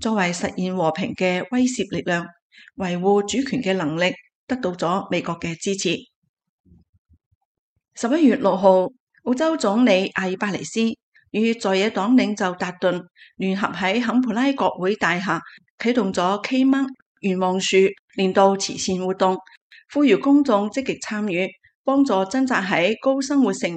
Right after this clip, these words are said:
本壓力下嘅家庭安度聖誕。今年係慈善機構救世軍與 Kmart 合作舉辦嘅呢一全澳規模最大、持續時間最長嘅禮物收集活動嘅第三十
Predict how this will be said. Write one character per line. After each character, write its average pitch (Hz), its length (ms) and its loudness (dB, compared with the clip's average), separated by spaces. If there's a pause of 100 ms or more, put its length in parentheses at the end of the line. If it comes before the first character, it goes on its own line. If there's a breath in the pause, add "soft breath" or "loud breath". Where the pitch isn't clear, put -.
本 208 260 0
壓 220 120 0
力 190 140 -2
下 165 220 -2
嘅 190 260 -2
家 247 180 -2
庭 220 180 0 (240)
安 262 260 2
度 165 180 -2
聖 175 240 -6
誕。 190 220 -2 (720 soft breath)
今 302 140 2
年 208 140 4
係 175 300 -4
慈 170 200 -6
善 160 220 -8
機 247 200 0
構 185 440 2
救 190 160 -6
世 190 120 -4 (140)
軍 269 240 2 (340)
與 196 220 0
Kmart 277 440 2
合 208 160 -4 (120)
作 185 240 0
舉 180 200 0
辦 175 240 -4
嘅 185 240 0 (160)
呢 277 80 2
一 294 100 2
全 165 340 -4
澳 190 240 2 (220)
規 294 180 -2
模 285 220 6
最 196 200 -2
大、 175 240 -2 (460)
持 190 180 -2
續 190 140 -2
時 170 220 -6
間 196 240 -2
最 196 180 2
長 160 320 -2
嘅 185 280 2 (120)
禮 180 160 -2
物 202 140 -2
收 269 300 -6
集 254 100 -8 (160)
活 180 120 -2
動 160 220 -4
嘅 185 220 0
第 160 180 -2
三 220 280 -4
十 202 120 -6